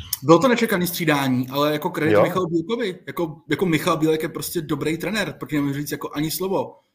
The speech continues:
Speaker 1: Prostě pragmatický, ví, co má na, za tým, ví, co potřebuje uhrát a najde cestu nejsnažší nebo nejpřímější k tomu cíli, jako, jako veškerá čest.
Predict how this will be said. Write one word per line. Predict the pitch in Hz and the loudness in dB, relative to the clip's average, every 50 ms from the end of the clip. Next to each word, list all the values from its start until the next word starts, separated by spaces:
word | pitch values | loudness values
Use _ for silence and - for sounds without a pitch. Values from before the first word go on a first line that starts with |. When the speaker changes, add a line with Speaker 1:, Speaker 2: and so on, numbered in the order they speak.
| _ _ | _ _
Speaker 1:
Prostě | - - - 143 | -16 -12 -12 -8
pragmatický, | 127 - 151 151 156 185 190 190 202 190 190 - 196 185 180 165 156 - - 131 | -6 -4 -4 -4 -2 -4 -4 -4 -4 -6 -6 -4 -2 -2 0 0 -2 -4 -8 -12
ví, | 147 160 | -12 -8
co | - - 208 | -6 -6 -4
má | 202 190 185 185 180 180 | -4 -4 -4 -4 -4 -6
na, | 185 180 180 - | -6 -8 -8 -6
za | - 175 | -8 -8
tým, | 170 175 170 160 151 | -6 -6 -6 -4 -4
ví, | 139 143 | -4 -4
co | 135 - 196 | -4 -6 -6
potřebuje | 190 - 180 - - 196 175 180 170 | -8 -8 -8 -6 -6 -4 -2 0 0
uhrát | 160 165 160 160 151 147 147 147 - 147 | 0 0 0 0 0 -2 -4 -6 -8 -8
a | 151 - - - _ - | -8 -10 -10 -14 _ -6
najde | 151 151 156 160 170 | -4 -2 -2 -2 -2
cestu | 170 - 165 151 - - 175 170 170 165 165 - - _ _ _ | -4 -4 -6 -6 -2 2 2 4 4 2 -2 -8 -20 _ _ _
nejsnažší | - 151 151 147 - 165 156 - - 175 170 165 160 | -2 -2 0 0 -2 -4 -6 -4 -6 -6 -8 -8 -8
nebo | 156 143 143 151 | -6 -2 0 0
nejpřímější | 147 147 147 147 151 151 - - - - 175 165 165 156 - - - 160 | 2 2 2 2 2 0 -2 -6 -10 -8 -4 -2 -2 -2 -2 -4 -6 -8
k | - | -8
tomu | - 170 175 | -8 -6 -6
cíli, | 170 - - 185 208 196 | -6 -4 -2 -2 -2 -2
jako, | 143 135 - 151 127 - _ - | -2 -4 -6 -8 -10 -10 _ -12
jako | 135 - 151 147 143 | -8 -4 -4 -4 -4
veškerá | 135 123 139 131 - - 151 143 143 147 | -4 -6 -6 -6 -6 -6 -8 -8 -8 -8
čest. | 147 - 170 180 - - - | -8 -10 -10 -12 -12 -14 -20